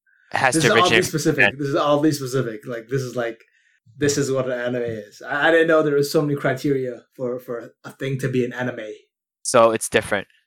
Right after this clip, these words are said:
Speaker 2: So,
Speaker 1: I,
Speaker 2: yeah.
Speaker 1: I just wanna, I just, I just wanna say, give us a comment. What do you think the difference between anime and cartoon is?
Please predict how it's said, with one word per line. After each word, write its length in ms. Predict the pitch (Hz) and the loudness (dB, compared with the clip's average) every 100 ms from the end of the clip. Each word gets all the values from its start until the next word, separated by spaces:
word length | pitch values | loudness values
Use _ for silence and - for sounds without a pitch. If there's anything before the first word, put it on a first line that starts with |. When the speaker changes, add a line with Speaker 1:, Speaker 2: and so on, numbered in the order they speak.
| _ _ | _ _
Speaker 2:
So, 120 | - - | -12 2
Speaker 1:
I, 120 | 139 | 4
Speaker 2:
yeah. 140 | 143 | 6
Speaker 1:
I 80 | 147 | 6
just 180 | 151 151 | 4 2
wanna, 160 | 175 147 | 4 4
I 80 | |
just, 160 | 147 160 | 2 2
I 100 | 151 | 2
just 180 | 151 - | 2 0
wanna 180 | 165 147 | 2 4
say, 400 | - 135 131 127 _ _ _ _ | 6 6 6 4 _ _ _ _
give 120 | - 135 | 0 0
us 120 | - | 0
a 40 | |
comment. 460 | - 131 127 123 120 | 0 2 6 4 4
What 100 | 123 | 2
do 60 | |
you 140 | 123 123 | 2 0
think 220 | 131 120 | 0 0
the 60 | 117 | -2
difference 300 | - 117 - | -2 -4 -4
between 300 | - 123 107 | -10 -6 0
anime 260 | 107 110 | 2 4
and 220 | 107 101 | 4 2
cartoon 360 | - 98 - 98 | 2 0 2 -6
is? 360 | 85 85 - | -6 -8 -12